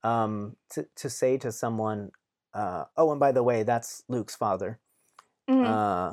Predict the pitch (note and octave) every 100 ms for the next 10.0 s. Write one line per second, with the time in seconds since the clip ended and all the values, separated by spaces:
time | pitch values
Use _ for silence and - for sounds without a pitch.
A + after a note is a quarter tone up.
0 | - - A#2+ A#2+ G#2+ G2+ B2 B2 A2+ B2
1 | _ - G#2 A3 - - _ _ C3 C#3
2 | B2+ - C3 A2 G2+ A2 A#2+ D3 - D3
3 | D3 D#3 D3 - F#3 F3 E3+ D3 F3 E3
4 | D3+ D3 D3 D3 C#3 C#3+ - D3 C#3+ C#3
5 | C3 - D3+ C3 A#2+ D3+ C3 A2+ - -
6 | A#3 A#3+ G#3 B2 A#2+ C#3+ B2 B2 A2+ B2
7 | A#2 A2 C3+ - _ B2+ A2+ A2 A#2 -
8 | A#2+ A#2+ A#2 - - - _ _ - -
9 | _ - C#4+ D4 C4 C4+ C4 G3 D3+ -